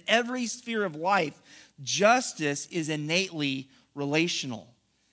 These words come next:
It's the righteousness that we practice in relationship to other people. And if we look throughout the book of Micah, what we see is that they are being called to do justice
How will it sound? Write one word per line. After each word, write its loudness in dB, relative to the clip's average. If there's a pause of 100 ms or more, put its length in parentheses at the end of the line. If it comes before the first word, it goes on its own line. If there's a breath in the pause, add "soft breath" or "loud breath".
It's -10
the 0
righteousness 0
that -2
we 0
practice -2
in -8
relationship -2 (440 soft breath)
to 0
other 2
people. -4
And 2
if -6
we 0
look 2
throughout 4
the -6
book -4
of -6
Micah, 2
what 0
we 0
see -2 (240 loud breath)
is -2
that 2
they 4
are 4
being 0
called 2
to -6
do -4
justice -2